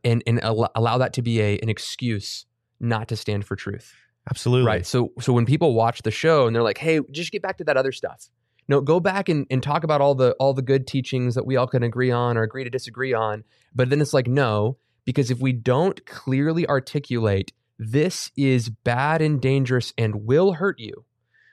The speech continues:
Speaker 2: Yeah.
Speaker 1: right? Like, it's, it's going to affect you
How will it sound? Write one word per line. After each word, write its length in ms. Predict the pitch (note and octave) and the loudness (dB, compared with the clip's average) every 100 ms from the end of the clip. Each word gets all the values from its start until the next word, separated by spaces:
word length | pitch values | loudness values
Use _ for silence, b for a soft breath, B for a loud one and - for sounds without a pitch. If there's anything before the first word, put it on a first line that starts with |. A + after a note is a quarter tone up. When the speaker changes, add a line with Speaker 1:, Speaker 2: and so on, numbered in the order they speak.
| b | b
Speaker 2:
Yeah. 80 | A2+ | 0
Speaker 1:
right? 180 | A#2+ A#2+ | 2 2
Like, 160 | B2+ - | 0 0
it's, 260 | D#3+ - - | -4 -4 -2
it's 220 | C#3 - | -2 -2
going 480 | A#2 - C3 D#3 F#3 | -4 0 2 2 2
to 100 | F3 | 2
affect 480 | D3 - D3+ - - | 2 2 -2 -4 -4
you 260 | A2 G#2 | -2 -4